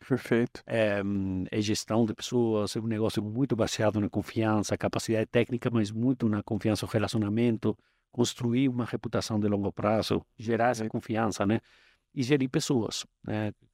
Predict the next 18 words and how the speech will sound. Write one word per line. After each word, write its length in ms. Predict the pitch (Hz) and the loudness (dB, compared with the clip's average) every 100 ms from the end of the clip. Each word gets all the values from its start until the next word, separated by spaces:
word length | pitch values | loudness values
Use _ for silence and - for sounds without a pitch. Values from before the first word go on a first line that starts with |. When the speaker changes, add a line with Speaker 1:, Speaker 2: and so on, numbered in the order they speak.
| 117 - 117 | -20 -16 -14
Speaker 2:
Porque 200 | - - | -10 -4
é 20 | 120 | -2
um 40 | 123 | 2
negócio 300 | 117 113 117 | 2 2 2
de 40 | |
pessoas, 360 | - - 135 123 | 0 0 2 2
então 280 | 120 127 131 | 0 2 2
você 220 | 123 135 | 0 -2
acaba 360 | - 135 135 127 _ _ _ | 2 2 2 -6 _ _ _
gastando 320 | - - 131 131 | -6 0 2 2
muito 320 | 123 156 156 | 0 0 0
o 60 | |
seu 200 | 139 131 | 0 0
tempo 540 | 117 120 131 131 135 127 _ _ | 0 2 0 2 0 -2 _ _
gerindo 380 | 120 135 135 117 | 0 2 2 0
pessoas, 540 | - - 98 98 - - | -2 -2 -2 -2 -6 -6
né? 200 | - 107 - _ _ _ - | -4 -4 -8 _ _ _ -6
Eh, 300 | 117 113 | 2 2